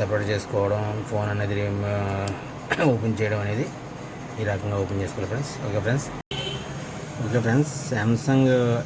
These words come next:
ఏ ట్వంటీ ఎస్ ఫ్రెండ్స్, ఇది డిస్‌ప్లేకి వచ్చింది. మనం డిస్‌ప్లే అనేది వేసేసాం, అలాగే పైన గ్లాస్ కూడా వేసాం ఫ్రెండ్స్. ఇది ఫినిషింగ్ అనేది చూసుకోండి, ఓకేనా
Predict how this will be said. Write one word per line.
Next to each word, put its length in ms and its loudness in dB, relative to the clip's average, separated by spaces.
ఏ 20 4
ట్వంటీ 360 2
ఎస్ 140 -2
ఫ్రెండ్స్, 360 2
ఇది 140 0
డిస్‌ప్లేకి 400 2
వచ్చింది. 360 0
మనం 160 2
డిస్‌ప్లే 320 0
అనేది 240 4
వేసేసాం, 420 2
అలాగే 400 4
పైన 200 4
గ్లాస్ 320 2
కూడా 200 2
వేసాం 340 -2
ఫ్రెండ్స్. 300 -4
ఇది 120 0
ఫినిషింగ్ 420 2
అనేది 260 0
చూసుకోండి, 480 -2
ఓకేనా 220 -2